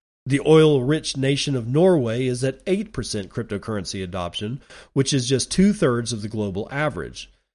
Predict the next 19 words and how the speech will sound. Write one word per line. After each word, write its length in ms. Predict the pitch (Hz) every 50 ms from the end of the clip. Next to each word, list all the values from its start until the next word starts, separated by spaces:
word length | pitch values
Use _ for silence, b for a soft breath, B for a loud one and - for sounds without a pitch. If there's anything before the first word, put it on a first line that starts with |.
| _ _
Considering 720 | - 131 135 123 - - 190 233 208 139 101 98 98 117 117
that 120 | 113 123 123
it 120 | 131 123
has 280 | 127 127 127 123 117 120
a 140 | 113 104
rather 460 | 92 90 101 127 143 165 156 143 127 120
tech-savvy 800 | - - 156 139 - - - - - 135 131 135 123 123 113 101
population, 920 | 95 - 127 131 120 110 - 95 95 107 127 139 135 - - 101 95 101
this 240 | 101 117 135 - -
is 180 | 190 180 175 -
surprisingly 880 | - 214 208 208 - - 87 92 98 101 104 139 160 160 160 165 180
low. 480 | 175 156 185 233 240 120 104 92 90 92
The 160 | 85 104 113
following 640 | - - - - - 180 233 277 233 190 160 143 127
factors 540 | 113 - 135 110 110 117 - - 156 139 117
might 340 | 120 120 123 147 180 190 -
provide 480 | - 160 127 110 92 95 98 101 98 - -
explanation. 800 | 120 110 - - - 110 113 117 127 139 135 - - 85 69 - -
One, 480 | - 101 139 151 131 92 90 110 147 -